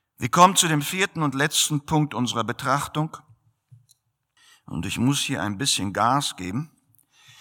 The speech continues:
Hier geht es um die Vorsorge der Erlösung. Ich möchte einmal aus der Elberfelder Übersetzung lesen, weil sie uns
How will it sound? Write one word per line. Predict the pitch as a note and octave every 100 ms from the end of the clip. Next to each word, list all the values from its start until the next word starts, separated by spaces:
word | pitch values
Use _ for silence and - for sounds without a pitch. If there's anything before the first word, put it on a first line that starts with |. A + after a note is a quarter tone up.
| - - - - _ _ _ - -
Hier | -
geht | C3+ F3 F3+
es | E3
um | D#3+
die | C#3+
Vorsorge | C#3 - F#3+ F3 D3+ A#2+ A#2 A#2 G#2+ A2+ G#2 -
der | A#2 G#2+
Erlösung. | A2+ C3 C3 G#2+ G#2+
Ich | B2+
möchte | F#3 A#3+ - -
einmal | D#3 D#3 D3
aus | - B2+ -
der | -
Elberfelder | C#3+ D#3+ B2+ - A2 G#2+
Übersetzung | F2 G2 G2 A2 A2+ - G#2 F#2+
lesen, | G#2+ B2 A#2+ G#2+
weil | G#2 G#2
sie | A#2
uns | F2+ G#2 G2+ -